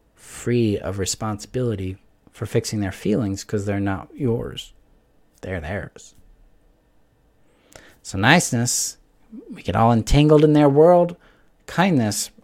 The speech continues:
I, I see how you're feeling. I can see why you do feel this way.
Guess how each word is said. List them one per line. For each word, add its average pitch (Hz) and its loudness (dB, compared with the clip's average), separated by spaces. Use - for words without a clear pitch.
I, 185 0
I 120 -6
see - -4
how 180 -4
you're 233 -2
feeling. 208 -4
I 110 -2
can - -8
see - -6
why 87 -2
you 95 -2
do 113 -2
feel 127 -2
this - -10
way. - -20